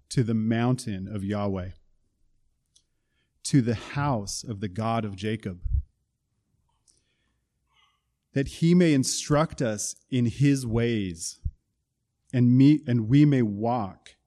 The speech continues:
in his paths.' Because out of Zion will come forth Torah," which means instruction. Foundationally, it means instruction.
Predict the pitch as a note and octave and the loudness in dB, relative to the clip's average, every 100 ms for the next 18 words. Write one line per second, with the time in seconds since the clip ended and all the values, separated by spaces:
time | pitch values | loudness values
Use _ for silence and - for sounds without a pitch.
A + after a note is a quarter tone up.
0 | _ - A2+ G#2 - B2+ A2+ B2 - A2+ | _ -8 -6 -4 -2 -2 -2 6 6 6
1 | G#2 F#2+ F#2+ - - _ _ _ _ _ | -8 -12 -16 -16 -18 _ _ _ _ _
2 | _ _ _ - C3+ C#3+ D#3 - - C3 | _ _ _ -4 -2 2 0 0 -4 0
3 | E3 D#3+ C3+ B2+ C#3+ C#3+ G#2 F#2 G2 - | 0 -2 -4 -4 -2 -2 -2 -6 -10 -8
4 | A#2+ A#2+ - C#3+ B2+ B2+ - D3+ F3 G2+ | -4 -4 -4 0 0 0 -2 0 2 0
5 | F#2 - _ _ - - D#3+ F#3 A#2+ A2 | -6 -16 _ _ 2 6 8 6 0 -2
6 | G#2+ A#2+ - A2+ - B2 A#2 G#2+ G2+ - | -6 -6 -6 -6 0 0 2 -2 -6 -6
7 | - A#2+ - - - F#2+ _ - A#2 A2+ | -2 -2 -4 -12 -12 -16 _ -4 0 2
8 | B2+ C3 A#2 G#2+ A2+ G#2+ G2+ G2 F2 - | 2 0 -2 -4 -4 -4 -4 -6 -8 -8
9 | G#2 - F2+ F2 | -8 -10 -18 -18